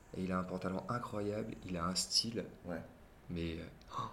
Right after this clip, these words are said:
Speaker 1: alors que moi, j'ai connu le grand-père, tu vois, un peu plus, euh, ventripotent,
Speaker 2: Ouais, ouais,
Speaker 1: un
Speaker 2: c'est
Speaker 1: peu
Speaker 2: ça.
Speaker 1: moins de cheveux,
Speaker 2: Mhm.
Speaker 1: euh, tu vois. Et là, waouh.
Speaker 2: Flamboyant, quoi.
Speaker 1: Ah ouais, incroyable. Et, euh, un côté assez séducteur, et, euh, j'étais content d'avoir cette petite photo.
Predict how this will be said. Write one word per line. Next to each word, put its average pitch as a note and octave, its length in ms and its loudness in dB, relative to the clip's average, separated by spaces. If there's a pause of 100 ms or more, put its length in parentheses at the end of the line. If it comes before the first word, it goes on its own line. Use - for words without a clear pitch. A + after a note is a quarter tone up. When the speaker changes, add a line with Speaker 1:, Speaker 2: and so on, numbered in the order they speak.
(400)
Speaker 1:
alors - 180 -6
que - 60 -2
moi, F#2 100 6
j'ai E2+ 180 4
connu F2 280 0
le E2+ 240 0
grand-père, F2 460 0 (100)
tu - 140 -8
vois, F2 120 0
un F2 80 0
peu - 120 -10
plus, - 420 -4
euh, - 260 -2
ventripotent, - 640 -4
Speaker 2:
Ouais, G#2 60 8
ouais, A2+ 180 12
Speaker 1:
un - 40 10
Speaker 2:
c'est - 100 2
Speaker 1:
peu - 60 0
Speaker 2:
ça. A2 100 6
Speaker 1:
moins F#2 80 8
de F#2+ 60 2
cheveux, G2+ 500 12
Speaker 2:
Mhm. - 60 12
Speaker 1:
euh, - 60 8
tu - 120 0
vois. F#2 240 2
Et F#2+ 80 2
là, A2+ 240 4 (1000)
waouh. F2+ 120 0 (180)
Speaker 2:
Flamboyant, A2+ 520 10
quoi. A2 180 0
Speaker 1:
Ah A2+ 140 10
ouais, B2+ 100 8
incroyable. F#2 480 4 (960)
Et, F#2+ 160 4
euh, E2+ 580 2
un - 40 -2
côté F2+ 220 -2
assez - 180 6
séducteur, G#2+ 540 2 (160)
et, F#2 140 4
euh, E2+ 200 2 (580)
j'étais - 160 -2
content - 220 -4
d'avoir F#2 200 -2
cette - 120 -8 (180)
petite - 240 -6
photo. - 260 -4